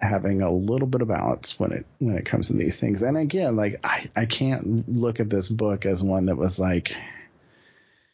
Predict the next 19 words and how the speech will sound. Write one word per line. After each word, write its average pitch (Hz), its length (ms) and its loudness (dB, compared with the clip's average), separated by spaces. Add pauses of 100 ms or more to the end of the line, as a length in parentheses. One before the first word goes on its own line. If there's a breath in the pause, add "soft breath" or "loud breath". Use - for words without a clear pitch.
(680 loud breath)
if 127 140 0
you 165 180 2
read 135 180 2
that 101 220 2
book, 101 320 0
we're 90 80 0
like, 85 320 0
"Oh, 101 320 2
this 90 240 0
is, 67 220 0
like, 71 320 0 (180)
really, 95 640 2 (400 loud breath)
you 113 120 2
know, 90 220 2
just, 101 420 -2 (280)
just - 280 0
for 101 120 2
me 90 600 2 (160)
as, 90 540 0